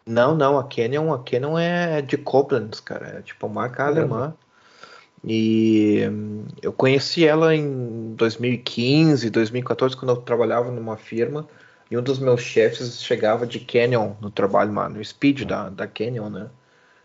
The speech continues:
Speaker 1: Cara, eu olhava assim, "Caralho, velho, que bicicleta massa."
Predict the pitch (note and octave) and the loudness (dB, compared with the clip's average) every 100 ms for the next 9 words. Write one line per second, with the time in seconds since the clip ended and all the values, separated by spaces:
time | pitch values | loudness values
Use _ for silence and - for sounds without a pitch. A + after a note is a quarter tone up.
0 | _ - G#2 A2+ A2 A2 G2+ G#2 G#2 - | _ 0 2 6 6 6 4 2 -2 -12
1 | G#2 _ - A#2+ A#2+ A2+ G#2 G#2 G#2+ A#2 | -16 _ -10 -8 -8 -8 -10 -12 -12 -8
2 | A#2 A2+ A2+ A2+ A2 A2+ - B2 A#2+ - | -4 -4 -4 -2 -4 -4 -10 -10 -8 -10
3 | - - A2 - A2 G#2+ A2+ A2 A2+ - | -10 -4 -4 -2 -8 -6 -4 -4 -6 -10